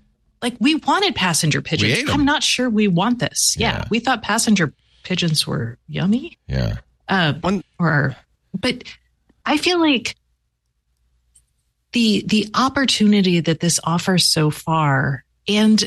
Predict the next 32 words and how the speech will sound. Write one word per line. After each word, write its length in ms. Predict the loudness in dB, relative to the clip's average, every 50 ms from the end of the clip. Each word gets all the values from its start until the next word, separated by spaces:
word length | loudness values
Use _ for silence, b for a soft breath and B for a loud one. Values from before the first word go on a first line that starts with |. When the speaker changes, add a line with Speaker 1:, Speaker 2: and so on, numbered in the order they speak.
| -2 -2
Speaker 1:
will 260 | 0 2 2 2 0
probably 460 | -2 -2 -4 -2 -2 0 2 2 2
offer 340 | 2 2 0 0 -2 -2 -4
for 200 | -2 0 0 0
a 60 | 0
couple 300 | 0 -4 -6 -6 -4 -2 2
more 100 | 2 4
years 400 | 4 4 4 4 4 4 2 2
is 320 | 2 2 2 2 2 -2 -4 _ 0
a 100 | 0 0
true 520 | 0 0 -2 0 2 2 4 4 4 4
escape 500 | 2 2 0 0 0 0 0 0 -2 -2
from 140 | -2 0 2
the 80 | 2
world 340 | 2 2 2 2 2 2 2
we 80 | 0 0
live 240 | 2 0 0 2 2
in. 300 | 2 4 2 2 0 -4 _ _ _ _ _ _ _ _ _ _ _ _ _ _ _ _ -2
And 240 | 2 2 2 2 0
I 200 | -2 0 0 2
don't 260 | 2 2 0 0 2 4
know 540 | 4 4 4 4 4 2 2 2 0 -2 -4 -4
if 480 | 0 2 2 2 0 -2 -6 -12 -12 -14 _ _ _ _ _ _ _ _ -2
the 80 | 0
world 320 | 2 2 4 4 4 4 2
is 180 | 2 2 2
that 240 | 0 0 -2 -2 -2
bad 300 | 0 0 2 2 0 0
for 180 | 0 0 0 0
that 280 | 0 0 -2 0 0
many 280 | 2 2 2 4 2 2
people 480 | 0 -2 -4 -4 -2 -2 -2 -2 -4